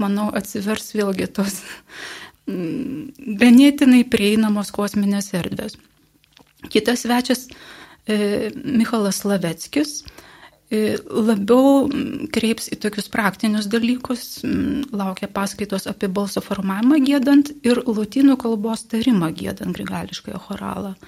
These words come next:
Tai jau čia būtent tiem, kurie praktikuoja, bus tikrai aktualios temos.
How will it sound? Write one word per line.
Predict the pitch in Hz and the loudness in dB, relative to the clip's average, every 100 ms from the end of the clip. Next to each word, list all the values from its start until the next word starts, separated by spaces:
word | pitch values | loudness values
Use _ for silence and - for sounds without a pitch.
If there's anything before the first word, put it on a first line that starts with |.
| - - - _ | -20 -20 -20 _
Tai | 214 | -4
jau | 202 | -4
čia | 220 | -6
būtent | 208 - 202 208 202 190 190 - | -6 -6 -4 -6 -6 -6 -6 -6
tiem, | 208 202 | -4 -4
kurie | 202 185 190 190 - | -4 -6 -6 -8 -6
praktikuoja, | 196 - - 202 233 254 269 220 220 - - - | -8 -6 -10 -6 -4 -2 -2 -4 -8 -20 -20 -10
bus | 214 - | -10 -8
tikrai | 202 208 | -6 -4
aktualios | 208 - 202 196 202 - | -4 -4 -2 -2 -4 -6
temos. | 196 170 - 180 | -4 -4 -4 -10